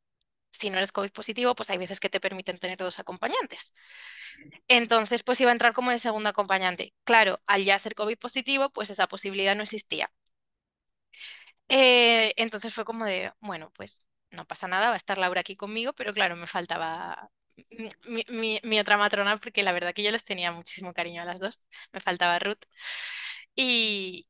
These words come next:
y bueno, pues ya, la verdad que ahí pude descansar un ratito, pero pa-,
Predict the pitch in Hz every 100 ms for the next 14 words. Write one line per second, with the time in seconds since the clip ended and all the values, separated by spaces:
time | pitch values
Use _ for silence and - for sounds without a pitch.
0 | _ 277 277 226 196 208 - _ _ -
1 | 220 202 190 180 180 170 160 156 - _
2 | _ _ _ 190 185 185 190 220 214 214
3 | 247 202 180 175 170 196 196 196 196 247
4 | - - _ _ _ _ _ _ _ _
5 | _ - 214 196 185 185